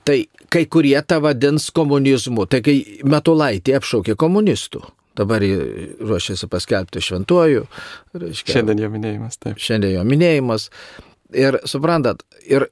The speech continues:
Speaker 1: atsiranda piktavalių žmonių, kurie iš tikrųjų va, ke-, kepa ant savo, pagal savo blynus, pagal savo tos, e, čir-, čirvinius blynus. Tai, bet mes privalome k-,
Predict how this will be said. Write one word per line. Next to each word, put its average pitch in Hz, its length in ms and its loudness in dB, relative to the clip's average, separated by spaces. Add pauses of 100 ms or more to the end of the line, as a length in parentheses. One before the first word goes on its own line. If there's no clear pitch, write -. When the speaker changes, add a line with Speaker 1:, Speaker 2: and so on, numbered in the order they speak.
(280)
Speaker 1:
atsiranda 185 580 0
piktavalių 151 580 2
žmonių, 139 400 2
kurie 254 380 2
iš 220 140 -2
tikrųjų 196 500 2 (220)
va, 127 180 2 (180)
ke-, 135 340 0
kepa 147 420 0
ant 147 120 0
savo, 147 600 0 (420)
pagal 135 280 0
savo 131 300 0
blynus, 120 400 2
pagal 95 300 -2
savo 104 320 0
tos, 98 360 -2
e, 104 260 -4 (600)
čir-, - 320 -4
čirvinius 110 560 0
blynus. 131 440 0 (500)
Tai, 120 160 2 (120)
bet 135 400 -2 (340)
mes 135 520 0
privalome 147 800 2
k-, - 180 -16